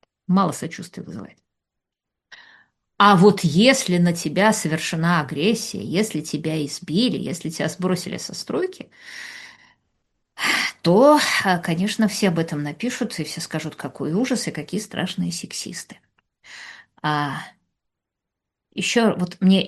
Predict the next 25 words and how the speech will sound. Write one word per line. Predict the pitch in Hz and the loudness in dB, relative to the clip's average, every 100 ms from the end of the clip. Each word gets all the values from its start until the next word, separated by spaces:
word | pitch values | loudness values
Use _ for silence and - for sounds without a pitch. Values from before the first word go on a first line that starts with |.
| 196 | 2
Ира | 165 | 2
пишет: | 170 170 - 147 | 0 -4 -4 -4
«Девочка | 147 196 170 - 165 | 2 2 2 -4 -6
же | 160 | -4
реально | 165 156 143 | -2 -2 -4
поломана, | - 151 233 269 202 | -4 -2 0 0 0
хотя | 175 170 185 | 0 -4 -2
бы | 170 | -4
сочувствие | 165 143 - 226 - 175 | -4 -10 -6 -6 -6 -8
достойно | 147 - 175 170 151 | -8 -8 -6 -4 -6
в | |
любом | 160 - 151 | -10 -10 -10
случае». | - 175 - - - - | -10 -12 -10 -10 -10 -2
Ира, | 196 165 - - _ _ _ _ | 0 0 -6 -18 _ _ _ _
я | 185 - - _ - | -6 -6 -10 _ 0
очень | 208 196 190 - - - | 6 6 6 -4 -10 -20
сочувствую | - - 131 - 156 156 - - - _ _ | -16 -12 -10 -8 -8 -8 -14 -20 -20 _ _
Марии | 156 151 143 | -4 -4 -4
Ковальчук, | - - 113 101 - - - | -8 -12 -10 -10 -6 -6 -6
да, | - | -8
потому | - - - | -10 -12 -14
что | - - | -14 -16
девочка | 175 160 170 - | -6 -4 -4 -8
реально | 135 107 135 | -10 -10 -10
поломана. | - - 123 - 170 | -12 -12 -12 -12 -18